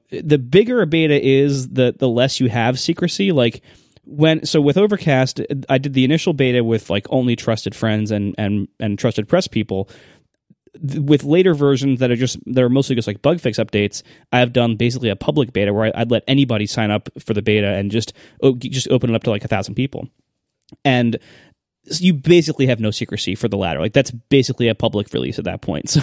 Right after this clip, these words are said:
like, what, like, three point oh is not gonna have that, that kind of beta. It's gonna have more the first time, where it's just gonna be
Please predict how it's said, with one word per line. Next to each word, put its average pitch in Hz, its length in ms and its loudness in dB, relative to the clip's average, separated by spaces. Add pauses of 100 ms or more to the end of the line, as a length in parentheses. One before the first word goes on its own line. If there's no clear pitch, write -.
like, 180 260 2 (160)
what, 160 240 2
like, 147 140 2
three 185 160 0
point 165 180 2
oh 151 160 4
is 131 160 2
not 135 220 0
gonna 117 120 -2
have 104 200 -2
that, 107 240 -2
that 120 180 -2
kind 98 160 -4
of 98 80 -8
beta. - 200 -6
It's 104 100 -8
gonna 113 180 -2
have 104 220 -4
more 104 160 -2
the 117 60 -6
first 127 200 0
time, 98 100 -4
where 101 200 -6
it's - 120 -4
just 117 140 -4
gonna 113 160 0
be 104 240 -2